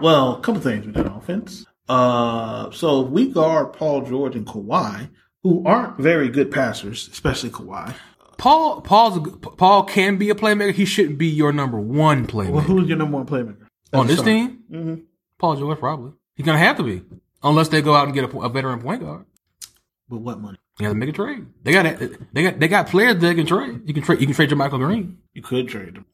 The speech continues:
Speaker 1: I don't know, man. I
Speaker 2: Even though that would take away your depth in the forwards.
Speaker 1: Yeah.
Speaker 2: Yeah.
Speaker 1: Yeah. Um,
Speaker 2: 'Cause in, c-, because in, in actuality, you wouldn't, you wouldn't wanna start Montrezl Harrell. You wanna bring him off the bench so he can abuse <laughs> second teamers and shit.
Speaker 1: Yes, 'cause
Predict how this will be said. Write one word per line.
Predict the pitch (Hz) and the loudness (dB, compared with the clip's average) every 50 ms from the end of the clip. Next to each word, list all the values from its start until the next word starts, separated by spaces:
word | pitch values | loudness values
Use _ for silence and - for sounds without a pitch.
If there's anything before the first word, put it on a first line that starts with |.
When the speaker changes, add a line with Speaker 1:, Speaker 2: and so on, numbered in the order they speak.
| _ _ | _ _
Speaker 1:
I | - 196 | 2 4
don't | 214 165 131 117 | 4 4 2 0
know, | 107 107 107 | -2 -6 -8
man. | 110 107 107 110 113 | -8 -8 -6 -6 -4
I | 120 131 | 0 2
Speaker 2:
Even | 135 127 123 | 2 2 4
though | 131 131 | 4 4
that | 135 135 | 2 2
would | 123 - | 0 0
take | - 139 127 | 0 0 2
away | 127 123 123 | 2 2 2
your | 113 104 98 | 0 0 0
depth | 95 120 131 - - | 0 -2 -2 -2 -6
in | 98 | -10
the | 87 | -10
forwards. | - - 139 147 120 104 - - _ _ _ | -10 -10 -10 -12 -12 -16 -20 -20 _ _ _
Speaker 1:
Yeah. | - 117 117 113 117 123 | -14 -12 -10 -8 -8 -6
Speaker 2:
Yeah. | 127 - 147 143 131 - _ _ _ _ _ _ | -6 -6 -8 -8 -10 -14 _ _ _ _ _ _
Speaker 1:
Yeah. | - 120 117 113 120 120 - _ _ _ _ _ - | -12 -10 -10 -10 -12 -14 -18 _ _ _ _ _ -6
Um, | 127 139 143 139 139 131 127 123 120 120 120 120 | -4 -2 0 0 0 -2 -2 -4 -6 -10 -10 -2
Speaker 2:
'Cause | - 156 151 143 - | 2 2 2 2 2
in, | - 143 143 139 143 | -2 -2 -4 0 0
c-, | 175 156 | 0 2
because | 139 156 147 147 160 151 139 | 2 2 2 4 2 2 2
in, | 123 127 143 139 135 131 127 127 - _ _ _ _ - | 0 0 0 0 0 -2 -4 -6 -12 _ _ _ _ -2
in | 151 147 | 2 4
actuality, | 165 185 196 - 151 160 175 180 170 147 139 | 4 4 4 2 2 4 4 4 4 4 2
you | 135 139 151 | 2 0 0
wouldn't, | 143 151 202 208 165 165 151 131 135 | 2 4 4 4 4 2 -2 0 0
you | 156 | 0
wouldn't | 156 185 180 147 127 123 131 | 2 2 2 0 0 0 0
wanna | 143 170 165 151 | 2 2 2 0
start | - - 143 139 127 101 | 0 2 2 2 2 2
Montrezl | 120 127 123 123 120 - 135 127 110 | 0 0 0 0 0 -2 -2 -2 -2
Harrell. | - 143 143 131 123 | -2 -2 -2 -2 -2
You | 123 123 | -2 -2
wanna | 143 135 127 | -2 -2 -2
bring | 117 123 127 | -2 -2 -4
him | 120 117 117 | -2 -2 -2
off | 113 110 | -4 -4
the | 110 98 | -6 -4
bench | 95 143 131 113 | -4 -4 -2 -2
so | 123 123 | -4 -4
he | 113 | -2
can | 120 113 | -2 -4
abuse | 107 101 110 123 127 127 120 120 110 | -4 -4 -2 0 0 0 0 -2 -2
<laughs> | - | -2
second | - 139 139 - 202 196 | 0 0 2 2 2 2
teamers | - 185 196 170 135 117 113 - 117 | 4 4 4 4 2 0 -4 -6 -6
and | 120 113 | -8 -8
shit. | - - 110 101 - - _ _ _ - | -8 -8 -8 -8 -10 -10 _ _ _ -4
Speaker 1:
Yes, | 147 139 117 - | -2 -2 -2 -2
'cause | - - 127 113 - - | -4 -6 -6 -6 -6 -10